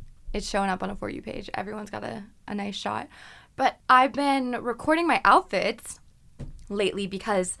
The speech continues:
I love to put together an outfit. I realized no one on the internet really sees them because oftentimes when I'm vlogging in my house, I'm in my house clothes. And when I'm out, I mean, there's a shot that I'm vlogging, but not necessarily. Of course,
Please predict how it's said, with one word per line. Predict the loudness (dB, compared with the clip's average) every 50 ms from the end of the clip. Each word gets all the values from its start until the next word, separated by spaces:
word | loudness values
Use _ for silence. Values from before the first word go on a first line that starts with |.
| -6 0 2
I | 2 2 2
love | 0 2 2 2 2 2
to | 0 -4
put | -4 -4 -6
together | -4 -4 -4 -2 0 0
an | 0 2
outfit. | 2 2 2 2 0 -2 -2 -2 -4 -8 0 _ 10
I | 12 12 12 12
realized | 10 6 4 2 0 0 0 -2 -4 -4 -6 -8 -10 -14 -16 -18 _ -6
no | 0 2 4 6 6
one | 6 8 8
on | 6 6
the | 6 4
internet | 2 4 4 4 2 2 0 -4
really | -4 -4 -4 -4 -4 -4
sees | -4 -6 -4 -4 -6 -6 -6 -6 -2
them | 2 2 4 4 2 2 0
because | -2 -4 -2 0 2 2 2 0 2 2
oftentimes | 2 4 4 2 0 0 0 0 0 0
when | 0 0
I'm | 0 0
vlogging | 2 4 4 6 4 4 0 0
in | 0
my | 0 -2 -2
house, | 2 4 6 8 8 8 6 4 0 -4 -6 -8 -8 -10 -14 -20 -20 -18 -8 -4 0
I'm | 0 2 2
in | 0 0
my | 0 -2 -2
house | -4 -4 -4 -4 -2 -4 -4 -6
clothes. | -4 -4 -4 -4 -2 -2 -2 -2 -2 -4 -4 -6 -6 -8 -12 -16 -18 -20 -8 -2 2
And | 4 4
when | 6 6
I'm | 4 4 4 4
out, | 6 8 8 8 8 6 4 2 0
I | 0
mean, | 0 0 0 0 0
there's | 0 -2 -2 -4
a | -6
shot | -4 2 4 4 4 4
that | 4 2 0
I'm | 0 0
vlogging, | 0 0 0 0 0 -2 -4 -4
but | -4 -2 0
not | 2 2 2 2
necessarily. | 0 -2 -4 -6 -8 -10 -6 -4 -2 0 0 0 0 -2 -2 -4 -2 -2 -2 -4 -4 -8 -4 -2
Of | -2 -2 0
course, | 2 4 6 6 6 4 0 -4 -8